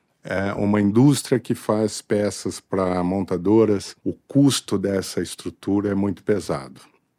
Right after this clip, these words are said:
E nós temos que ganhar tempo nisso.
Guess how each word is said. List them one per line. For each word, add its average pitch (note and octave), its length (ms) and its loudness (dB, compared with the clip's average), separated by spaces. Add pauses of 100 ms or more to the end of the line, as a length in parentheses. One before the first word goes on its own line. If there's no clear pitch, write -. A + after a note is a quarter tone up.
(920)
E G2+ 80 0
nós F2 220 -4
temos E2+ 280 -10
que F2 140 -14
ganhar F2 300 -10
tempo F2 340 -12
nisso. F2 280 -10